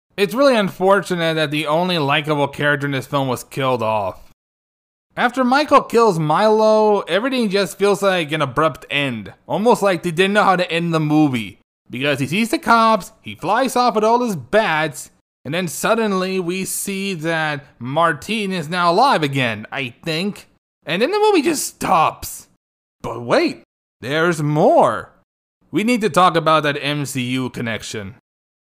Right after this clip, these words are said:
Now, without giving a lot away for Spider-Man No Way Home,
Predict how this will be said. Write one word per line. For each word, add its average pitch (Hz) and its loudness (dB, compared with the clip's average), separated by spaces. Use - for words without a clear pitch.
Now, 135 -4
without 156 2
giving 285 0
a 302 6
lot 240 2
away 202 2
for 185 -4
Spider-Man 190 0
No 165 0
Way 185 0
Home, 160 2